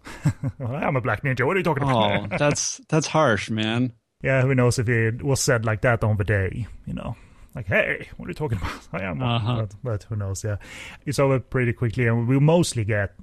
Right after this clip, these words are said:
Speaker 1: the original movie here. I mean, it, Filmok doesn't do a Robo-Vampire here or anything by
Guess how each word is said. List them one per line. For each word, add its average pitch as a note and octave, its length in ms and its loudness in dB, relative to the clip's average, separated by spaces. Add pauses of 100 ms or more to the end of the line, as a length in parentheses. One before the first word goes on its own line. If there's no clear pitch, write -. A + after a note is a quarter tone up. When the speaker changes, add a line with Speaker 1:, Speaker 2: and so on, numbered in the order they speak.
(100)
Speaker 1:
the D#3+ 140 4
original G#2+ 380 0
movie G2 260 -2
here. F#2+ 120 -2
I F2+ 80 -4
mean, F#2+ 240 -2
it, - 680 -6
Filmok A#2+ 440 2
doesn't A2+ 240 0
do G#2+ 140 0
a G2 40 2
Robo-Vampire G2 840 -2
here A2 200 -2
or G2 160 0
anything A2 420 0
by G2 320 0